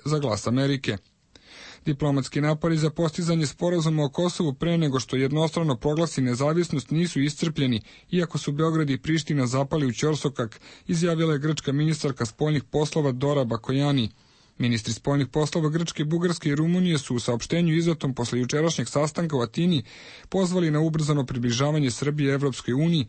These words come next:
uz posebnu napomenu da se ne bi radilo o trgovini za ustupke Beograda oko Kosova.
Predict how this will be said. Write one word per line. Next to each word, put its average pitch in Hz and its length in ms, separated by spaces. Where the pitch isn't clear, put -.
uz 175 160
posebnu 156 500
napomenu 156 540
da 110 120
se 110 180
ne 151 180
bi 156 160
radilo 135 340
o 117 80
trgovini 131 520
za 113 120
ustupke 139 480
Beograda 110 460
oko 120 180
Kosova. 127 480